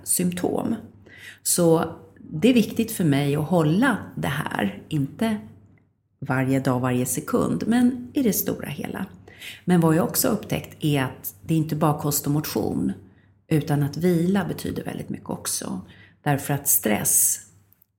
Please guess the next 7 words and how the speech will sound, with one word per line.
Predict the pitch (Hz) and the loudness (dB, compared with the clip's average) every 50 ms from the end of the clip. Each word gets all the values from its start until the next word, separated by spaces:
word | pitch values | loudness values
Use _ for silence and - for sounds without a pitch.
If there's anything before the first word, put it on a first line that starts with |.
| _ _ _ _ - | _ _ _ _ -2
är | - 151 139 | 0 0 2
inflammationsdrivande, | - 151 139 - 143 135 131 131 - 143 143 135 - - - - 160 170 175 190 185 180 - - - - - - - | 2 0 0 0 0 -2 -2 0 0 -2 -2 0 -2 -4 -6 -6 -4 0 0 2 0 0 -2 -2 -4 -4 -6 -6 -8
för | - - 151 | -8 -8 -8
kortisol | - - 160 - - 160 - - - 247 214 165 131 127 131 131 143 156 - - - - _ _ _ _ _ _ _ _ _ | -4 -4 -6 -4 -4 -2 0 0 2 4 4 6 4 4 4 2 0 -2 -6 -12 -20 -20 _ _ _ _ _ _ _ _ _
frisätter | - 170 160 135 - - - 131 131 - - | -2 0 0 2 2 0 0 0 -4 -4 -4
ju | 135 135 | -2 0
socker | - - - - - - - - - - - 160 | 2 2 0 0 -4 -8 -12 -10 -10 -8 -8 -10